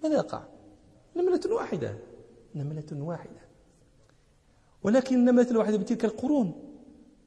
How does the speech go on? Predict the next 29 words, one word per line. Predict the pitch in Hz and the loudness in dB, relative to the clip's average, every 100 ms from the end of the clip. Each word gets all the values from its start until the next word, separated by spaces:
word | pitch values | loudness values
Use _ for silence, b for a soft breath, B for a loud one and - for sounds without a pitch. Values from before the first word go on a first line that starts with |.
| _ _ | _ _
علمت | 147 196 262 254 294 311 - - - - - - | 0 4 6 6 4 0 -12 -18 -20 -20 -6 0
أنها | 202 214 214 | 2 2 2
لن | 220 247 240 | 4 2 2
تقدر | 254 175 175 196 190 | -2 0 2 4 6
منفردة | 214 233 240 226 233 294 269 | 4 6 4 4 0 -2 -2
على | 240 233 | 0 0
حمل | 214 196 185 | 0 0 2
هذاك | 170 156 151 | 2 2 -2
ال-، | 139 | -4
الحجم، | - - 131 151 110 101 - - _ - - _ b b b | -4 -6 -6 -4 -4 -10 -14 -20 _ -20 -20 _ b b b
فتستدعي | - 240 277 - - 240 220 262 | 2 4 6 2 2 4 6 6
النمل | 254 277 247 247 | 8 6 6 6
الذي | 233 233 233 226 240 | 6 8 6 6 2
يكفي | 247 - 302 339 | 0 4 6 8
لنقله، | 339 302 - 202 165 - - - - - - _ _ _ _ _ _ _ - | 6 6 4 0 0 -4 -16 -20 -20 -20 -20 _ _ _ _ _ _ _ -4
وهذا | 185 262 | -2 0
بقرون | 226 214 247 269 254 | -2 -2 -2 0 0
لها | 233 226 262 262 - - - - _ - _ | 0 -2 -6 -10 -16 -20 -20 -20 _ -20 _
تس-، | 170 - | -20 -10
يس-، | - 143 - | -6 -6 -6
سموها | - - 202 208 220 | -6 -4 -2 0 -2
قرونا | 220 190 190 190 202 | -2 -4 -2 -2 -2
الاستشعار، | 190 185 - - - - - | -4 -6 -12 -8 -10 -10 -16
تستشعر | - - 226 185 196 175 | -20 -8 -6 -2 0 2
هذاك | 180 190 | 2 0
ال-، | 196 233 | -2 -6
ال-، | - 247 | -8 -10
الكثافة | - 185 - 202 208 | -2 -2 2 2 2
والحجم، | 175 240 208 | 2 2 2